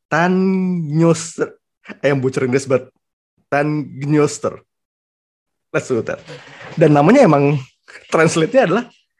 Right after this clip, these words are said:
Tangrisnir, teeth, teeth thin and teeth grinder.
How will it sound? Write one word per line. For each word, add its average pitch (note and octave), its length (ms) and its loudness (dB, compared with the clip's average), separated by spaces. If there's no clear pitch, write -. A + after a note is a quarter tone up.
Tangrisnir, C#3+ 500 0
teeth, - 400 -8
teeth F#3+ 260 -2
thin D#3 540 0
and D3+ 80 -2
teeth E3 240 0
grinder. C3 560 2